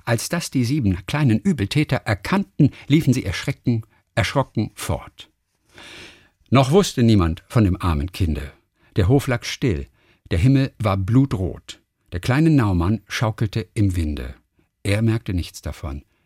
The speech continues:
denn er war tot. Frau Witwe Zwickler, die vorüberschlurfte, lief auf die Straße und erhob Geschrei, obwohl sie doch dort gar nicht schreien durfte. Und gegen sechs erschien die Polizei.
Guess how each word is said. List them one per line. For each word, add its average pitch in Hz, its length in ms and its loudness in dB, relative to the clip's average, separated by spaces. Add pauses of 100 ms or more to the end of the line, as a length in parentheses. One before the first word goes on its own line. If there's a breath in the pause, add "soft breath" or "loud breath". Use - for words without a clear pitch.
(100)
denn 90 260 -2
er 98 200 -2
war 92 180 -4
tot. - 380 -14 (720)
Frau 101 240 0
Witwe 185 300 0
Zwickler, 90 600 -6 (140)
die 110 40 2
vorüberschlurfte, 101 840 -4 (460 loud breath)
lief 170 200 4
auf 143 140 -2
die 131 140 -6
Straße 147 460 -4
und 156 160 4
erhob 135 340 0
Geschrei, 147 500 2 (240 loud breath)
obwohl 160 420 4
sie 185 200 0
doch 170 260 -2
dort 160 300 -4
gar 151 160 -2
nicht 156 180 -4
schreien 175 400 -4
durfte. 71 420 -8 (440 loud breath)
Und 143 220 4
gegen 95 260 0
sechs 127 260 -6
erschien 107 380 -2
die 101 80 -4
Polizei. - 600 -8